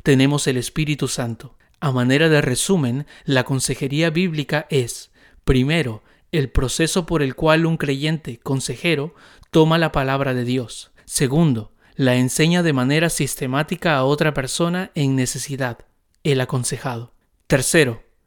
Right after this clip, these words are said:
mediante oración se encomiendan a la obra del Espíritu Santo para encontrar la ayuda necesaria. Hablamos entonces de teología aplicada. Dicho lo anterior,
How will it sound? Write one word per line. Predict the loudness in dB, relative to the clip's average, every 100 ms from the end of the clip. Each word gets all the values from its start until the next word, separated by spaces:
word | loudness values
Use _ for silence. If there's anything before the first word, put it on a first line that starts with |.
| _ 0
mediante | 2 6 4 4 4
oración | 2 2 2 2 2 2
se | 2
encomiendan | 0 0 0 2 2 2 0
a | 0
la | 0
obra | 2 2 2
del | 0 -2
Espíritu | -4 -4 -2 -4
Santo | -2 0 0 0 -4 -6 -16 0
para | 2 4
encontrar | 0 0 -2 0 2 2 0
la | 0
ayuda | 0 0 0
necesaria. | 0 -2 -2 -2 -4 -6 -14 _ _ _ -2
Hablamos | 0 4 4 4 2
entonces | 0 0 0 0 -2 -4 -8 -10 -8
de | 0 0
teología | 2 0 0 0 -2 -2 -2 -4 -6
aplicada. | -6 -8 -4 -4 -4 -10 _ _ _ _ _ _ -14
Dicho | -2 -2 2 2
lo | 2
anterior, | 2 -2 0 -2 -4